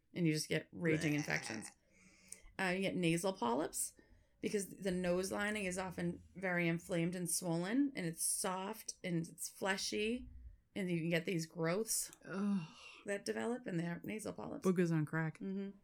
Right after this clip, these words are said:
Speaker 1: Um, you can have hemoptysis. Um, that's caused because the damaged airways can be right next to blood vessels.
Speaker 2: Mm-hmm.
Speaker 1: And then you combine the damaged airway with infection, and you can start coughing up blood.
Speaker 2: Which is what hemoptysis
Speaker 1: Yeah,
Speaker 2: is.
Speaker 1: which is, I'm sorry, which
Speaker 2: <laughs> The fancy
Speaker 1: hemoptysis
Speaker 2: word
Speaker 1: is.
Speaker 2: for coughing up blood.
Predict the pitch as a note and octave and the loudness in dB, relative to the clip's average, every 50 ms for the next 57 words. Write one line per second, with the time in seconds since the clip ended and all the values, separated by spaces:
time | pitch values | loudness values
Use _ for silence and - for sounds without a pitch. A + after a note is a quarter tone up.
0 | - - - - - - - G#3 G#3+ G3+ G3 F#3+ F3+ F3+ F3+ F3 - - - - | -18 -20 -20 -20 -20 -10 -6 -4 -2 -2 0 0 0 0 -2 -4 -8 -10 -10 -6
1 | - F#3 E3+ F3 F3 D#3+ D#3 D#3+ - F#3+ F3 E3 D#3 D#3+ D#3+ - G#3 - - - | -4 -2 0 2 2 2 0 0 -2 0 2 2 2 2 0 -2 -2 0 0 0
2 | G4 - - - - - _ - G3 G3 F#3 F#3 F3 E3+ E3+ F3+ F#3 F3 - - | 0 -2 -2 -4 -6 -10 _ -6 -4 -4 -2 -2 0 0 -2 -2 -4 -4 -6 -4
3 | - G#3 G3 F3+ E3 E3+ F3 F3 F#3 G3 F3+ G3 F#3 F3 F3 - _ _ _ _ | -4 -2 0 2 2 2 0 -2 -4 -4 -4 -2 -2 -2 -4 -8 _ _ _ _
4 | _ - F#3 E3 E3 G3 F3+ F3 F3+ F#3 F3+ F3+ - - E3+ E3 E3 F#3 F#3 F#3+ | _ -4 -2 -2 0 0 2 2 2 0 0 -2 0 2 4 4 4 4 2 2
5 | G3+ - - - G3 F3 F#3 F3 F3 E3+ E3 E3 D#3+ E3+ F3+ - E3 D#3+ - - | 0 0 -2 -2 -2 -2 0 0 0 0 2 2 2 2 2 2 0 0 0 -2
6 | F#3+ E3+ E3+ E3 D#3 E3 F#3+ F#3+ G3+ - C#4+ C#4 A#3+ G3+ F3 F#3 F#3+ F#3 G3+ B3 | -2 0 2 2 2 2 2 0 0 0 0 2 2 2 4 4 2 2 0 -2
7 | - - - - - _ _ - G#3 G3 F#3+ F3 E3+ E3+ E3+ F3 F3+ F3 - G3 | -6 -12 -20 -20 -20 _ _ -4 -2 0 2 4 4 4 2 0 -2 -2 -4 -4
8 | F#3+ F#3+ F#3 F3 E3+ E3 F3 E3+ E3+ F#3 F3 E3+ E3+ E3 E3 F3+ G#3+ A#3+ B3 G#3+ | -2 0 0 2 2 2 2 2 2 2 2 2 2 2 4 6 6 6 6 6
9 | G3 F3+ F3 F3 E3+ E3+ E3 - F3 E3+ - D#3+ E3+ - - D3 - - - G#3 | 6 6 6 6 6 4 2 0 -2 0 0 0 2 4 4 4 4 2 0 0
10 | G3+ G3 G3 - - F3+ E3 E3 F3+ E3 - G3 F#3 E3+ - - F3 E3 E3 - | 0 0 -2 0 0 0 0 0 0 -2 -2 -2 -2 -4 -2 -2 -2 -2 0 0
11 | D#3 C#3+ C#3+ - - D3+ B2 - F3 - - _ _ _ _ - - - - F3 | 0 0 0 -2 -4 -6 -6 -6 -8 -12 -16 _ _ _ _ -20 -16 -8 -4 -4
12 | E3+ - - D3 D#3+ E3 D3 - - E3 E3 D#3 D3 D3 - - D3+ - F#3+ F3 | -2 -2 -2 0 0 -2 -2 -2 -2 0 0 0 0 -2 -6 -8 -6 -2 0 2
13 | E3 D#3 D#3 D#3 - - - D#3+ B3 F3+ D3 D3 B3 D#3 D#3+ D#3+ F3+ E3 - F#3 | 2 2 2 2 0 0 2 4 4 4 4 4 2 2 0 -2 -4 -4 -2 0
14 | C#3+ C3+ - B3 A3 G3 - G#3 E3+ F3 E3+ E3 - - D#3 - E3 D#3+ - D3+ | 4 6 8 8 8 8 8 6 6 6 6 4 4 2 0 0 -2 0 0 -2
15 | D3+ D3 - D3+ C#3+ D3+ | -2 -2 -2 -2 -4 -4